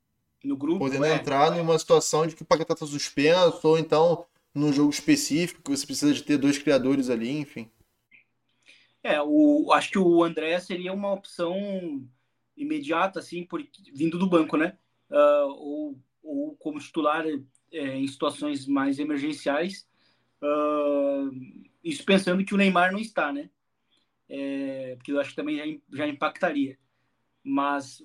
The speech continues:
Speaker 1: vamos pensar por enquanto sem o Neymar. Eu acho que seria o Andrés um, um primeiro nome. Isso cons-, isso no meu, no meu conceito, considerando que a dupla Danilo e Douglas, tá? Seria, seria isso. Então acho que o Andrés seria uma, uma opção, um cara que,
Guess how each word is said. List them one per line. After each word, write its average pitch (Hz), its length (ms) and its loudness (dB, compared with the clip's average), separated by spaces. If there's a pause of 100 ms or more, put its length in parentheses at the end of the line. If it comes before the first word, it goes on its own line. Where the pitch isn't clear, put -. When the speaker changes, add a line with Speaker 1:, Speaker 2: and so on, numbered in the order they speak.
Speaker 1:
vamos 170 200 -4
pensar 180 340 -4
por 190 120 -6
enquanto 190 400 -4
sem 190 200 -6
o 196 40 -2
Neymar. 170 500 -2 (540)
Eu 135 80 -4
acho 143 260 -4
que 165 140 -4
seria 165 320 -2
o 170 60 0
Andrés 170 520 -2
um, 160 260 -8 (220)
um 147 140 -10
primeiro 156 340 -2
nome. 160 360 0 (180)
Isso 170 200 -8
cons-, 196 300 0
isso 190 320 0
no 208 100 4
meu, 165 540 2
no 143 120 -4
meu 151 160 -4
conceito, 160 440 -2
considerando 175 760 0 (360)
que - 80 -2
a 160 60 4
dupla 175 320 2
Danilo 180 400 0
e 214 60 -6
Douglas, 151 520 -2 (220)
tá? 131 240 -8 (580)
Seria, 139 760 0
seria 151 280 -6
isso. 143 220 -4
Então 139 120 -6
acho 135 120 -12
que 160 60 -6
o 156 40 -4
Andrés 147 260 -6
seria 156 180 -8
uma, 160 280 -4
uma 139 160 -4
opção, 151 400 -6
um 180 60 -8
cara 151 260 -4
que, 156 300 -10